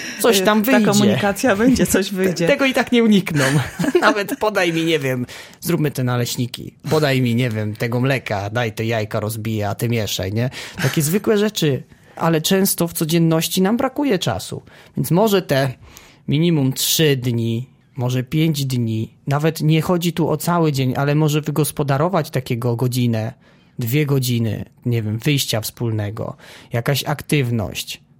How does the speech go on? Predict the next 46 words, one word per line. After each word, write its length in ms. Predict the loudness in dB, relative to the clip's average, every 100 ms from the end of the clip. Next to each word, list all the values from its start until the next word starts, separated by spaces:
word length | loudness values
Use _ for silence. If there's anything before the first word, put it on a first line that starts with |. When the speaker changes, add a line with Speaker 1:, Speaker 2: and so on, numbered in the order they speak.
| _ -8
Speaker 1:
Super 360 | -4 -2 -2
jest 180 | -2 -6
aktywność, 580 | -10 -8 -10 -8 -10 -6
ale 180 | -4 -4
w 60 |
tym 160 | -2 0
momencie 400 | 2 2 2 0
też, 180 | -2 -2
żeby 200 | -2 -2
znaleźć 380 | 0 0 -2
czas 200 | -2 0
na 100 | 0
taką 360 | -2 -2 0 -2 -4 -20 _ _ _ _
zwykłą 640 | -6 -2 0 0 0 0 0
pogawędkę, 840 | -2 -2 0 2 0 -2 -8 -6
nie 140 | -4 -4
wiem, 220 | -6 -6
poobiednią, 760 | -2 -2 0 0 0 -4 -4
pośniadaniową, 840 | -6 -8 -4 -2 0 0 -2 -4 -6
co 160 | -4
słychać. 640 | -4 -2 -2 -2 -6 -10 -18 _ -2
I 60 |
nie 80 | 0
interesuje 500 | 2 2 0 2 2
mnie 120 | 2
szkoła, 320 | 0 -2 0 0
bo 80 |
w 80 | -2
tym 140 | -2 0
momencie, 520 | 2 0 0 0 -2 -6 -20 -20 _ -2
no, 100 | -2
szkoły 260 | 0 2
nie 120 | 2
ma. 240 | 0 -4 -10 _ _
Nie 120 | -2 0
interesuje 440 | 2 2 2 2
mnie 120 | 0
twoja 260 | -2 -2 -2
praca, 340 | -2 -2 -2
bo 140 | -2 -2
w 60 |
tym 140 | 0 0
momencie 340 | 2 0 0
pracy 320 | -2 -2 2
nie 180 | 2 2
ma. 240 | 0 -6